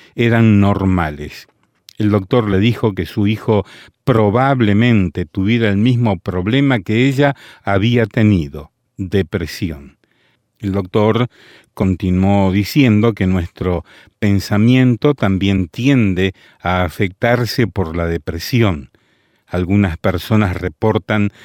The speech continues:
que tienen más dificultad para tomar decisiones cuando están deprimidas. Otros dicen que no pueden pensar claramente y que su pensamiento parece distraído o indiferente.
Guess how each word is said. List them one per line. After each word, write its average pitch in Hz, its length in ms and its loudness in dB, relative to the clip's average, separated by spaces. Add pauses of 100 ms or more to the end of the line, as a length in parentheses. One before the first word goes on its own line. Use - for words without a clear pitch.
(160)
que 101 100 -2
tienen 104 400 2
más 131 240 2
dificultad 101 880 -2 (300)
para 101 200 0
tomar 110 400 0
decisiones 131 920 0
cuando 98 340 0
están 110 380 0
deprimidas. 92 920 -2 (400)
Otros 127 440 0
dicen 101 500 0 (340)
que 113 100 0
no 117 140 4
pueden 123 420 0
pensar 92 560 -2
claramente 98 920 0 (300)
y 104 100 -6
que 139 120 0
su 131 180 0
pensamiento 131 920 2
parece 127 540 0 (260)
distraído 127 1040 0 (180)
o 117 180 2
indiferente. 101 1000 0